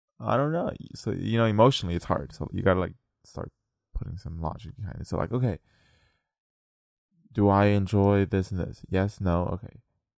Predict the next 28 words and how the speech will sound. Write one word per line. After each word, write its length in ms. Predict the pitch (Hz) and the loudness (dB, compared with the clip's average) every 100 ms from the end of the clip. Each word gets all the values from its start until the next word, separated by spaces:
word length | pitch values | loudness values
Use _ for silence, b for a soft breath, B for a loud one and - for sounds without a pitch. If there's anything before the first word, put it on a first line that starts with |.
| _ - | _ -2
What 380 | 95 107 110 - - | 2 4 2 -2 0
would 140 | 101 | 4
happen 320 | 101 87 90 | 4 4 2
if 100 | 92 | -2
I 60 | 90 | -2
did 200 | 90 82 | -2 -4
this? 320 | - - - - | -6 -12 -16 -6
What 140 | 85 | -2
would 120 | 95 | 0
happen 200 | 98 87 | 2 0
if 80 | 92 | 0
I 80 | 98 | -2
did 160 | 90 85 | -2 -2
that? 200 | 85 - _ _ _ - | -4 -6 _ _ _ -2
Would 120 | 95 | 0
I 80 | 92 | 2
be 160 | 101 | 2
okay 240 | 95 110 95 | 2 2 -2
with 160 | 95 | -2
this? 220 | - - - _ | -4 -8 -14 _
Would 140 | - 85 | -6 -6
I 40 | |
be 140 | 98 | -4
okay 200 | 92 - | -6 -4
with 140 | 98 95 | -4 -2
that? 140 | 90 - | -2 -4
You 80 | 120 | -4
know, 140 | 160 | -4